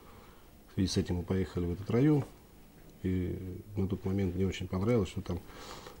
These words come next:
э, на нашу помощь в выделении транспортных средств, доставлении нас в этот, в эту тайгу, к этой избушке, там откликнулись очень хорошо. Там руководитель, э, поселения выделил автомобили, э,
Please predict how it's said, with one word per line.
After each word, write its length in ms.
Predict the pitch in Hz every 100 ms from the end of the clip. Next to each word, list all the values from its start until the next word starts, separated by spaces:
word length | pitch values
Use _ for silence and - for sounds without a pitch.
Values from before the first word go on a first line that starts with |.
| -
э, 200 | 98 90 85 85
на 140 | 95
нашу 240 | 101 95 92
помощь 460 | 117 117 90 -
в 320 | 90 87 87
выделении 360 | 90 92 98 92
транспортных 600 | 87 110 117 - 90 92
средств, 420 | - 101 95 -
доставлении 680 | 92 87 87 - 98 117 113
нас 220 | 95 85 -
в 160 | 90
этот, 220 | 92 90 85 -
в 220 | 90 90
эту 140 | 92
тайгу, 420 | - 95 98 101 98
к 80 |
этой 200 | 92 92
избушке, 420 | 92 92 92 - -
там 300 | 90 87 87
откликнулись 520 | 87 101 98 90 87
очень 280 | 92 - 90 - - - - -
хорошо. 460 | 92 90 - 131
Там 300 | 117 95 85 -
руководитель, 640 | 90 90 92 95 127 104 95 - - - - - - -
э, 200 | - 87 90
поселения 640 | 101 - 104 104 95 87 - -
выделил 440 | 95 92 90 87
автомобили, 720 | 82 - 90 87 104 117 101 90
э, 60 | -